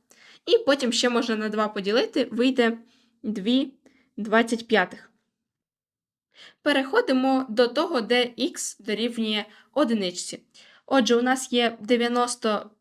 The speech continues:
п'ятисотих, тобто дев'ять п'ятдесятих.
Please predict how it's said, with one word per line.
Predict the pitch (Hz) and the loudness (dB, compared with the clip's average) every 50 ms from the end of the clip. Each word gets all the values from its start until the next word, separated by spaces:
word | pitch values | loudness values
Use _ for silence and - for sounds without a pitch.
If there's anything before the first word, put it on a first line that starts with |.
| _ - | _ -4
п'ятисотих, | - 233 220 226 226 226 - - 494 494 480 330 262 - | -2 -2 0 0 -2 -4 -2 0 0 0 0 -2 -4 -2
тобто | - 254 254 247 - - 233 220 214 - | -2 -2 -2 -2 -2 -2 -2 -2 -2 -4
дев'ять | - 185 220 214 226 247 262 214 208 208 - - - _ _ _ _ _ _ _ _ _ _ _ _ | -4 -2 0 2 2 2 2 0 -2 -4 -6 -12 -20 _ _ _ _ _ _ _ _ _ _ _ _
п'ятдесятих. | - 208 214 233 214 190 185 - 220 226 - 226 202 185 - - - - - | -6 -4 -2 -2 -2 -2 -2 -2 0 0 0 0 0 0 -2 -6 -16 -18 -20